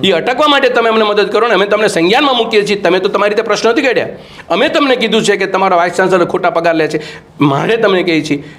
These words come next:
કે આવી રીતે તેજુરીને ખાલી ન કરો. સરકારની અંદર ફરજ છે પહેલાં કૃષિ મંત્રીની અને કૃષિ વિભાગની, પહેલાં દેશનો અન્નદાતા કે રાજ્યનો અન્નદાતા છે, એ પીડાય છે, પીચાય છે, એ અ-, એને પોતાનો પોષણક્ષમ ભાવ મળતો નથી, પોતાને પ-, ટાઈમે વીજળી મળતી નથી,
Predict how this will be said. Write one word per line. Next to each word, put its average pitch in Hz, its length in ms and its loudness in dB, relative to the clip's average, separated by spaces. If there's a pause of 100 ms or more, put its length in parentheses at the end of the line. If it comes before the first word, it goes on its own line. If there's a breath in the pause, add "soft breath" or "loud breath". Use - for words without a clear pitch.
કે 160 80 0
આવી 147 260 0
રીતે 202 160 -2
તેજુરીને 165 500 0
ખાલી 151 280 -2
ન 156 120 2
કરો. 214 340 -2 (220 loud breath)
સરકારની 233 600 0
અંદર 185 300 0 (260 loud breath)
ફરજ 247 240 2
છે 220 120 2
પહેલાં 196 280 0
કૃષિ 185 240 2
મંત્રીની 175 440 2
અને 170 360 -2
કૃષિ 180 280 -2
વિભાગની, 170 420 0
પહેલાં 208 460 -2
દેશનો 175 320 2
અન્નદાતા 165 440 2
કે 160 200 0
રાજ્યનો 156 380 2
અન્નદાતા 156 420 0
છે, - 320 -8
એ 165 100 0
પીડાય 208 340 4
છે, 190 340 0
પીચાય 226 320 0
છે, 160 360 0 (180 loud breath)
એ 180 120 2
અ-, 180 260 0
એને 196 180 2
પોતાનો 175 400 0
પોષણક્ષમ 175 540 -2
ભાવ 175 260 2
મળતો 220 260 0
નથી, 190 260 2
પોતાને 180 460 -2
પ-, 165 140 -6
ટાઈમે 165 280 0
વીજળી 143 260 2
મળતી 233 280 0
નથી, 165 340 0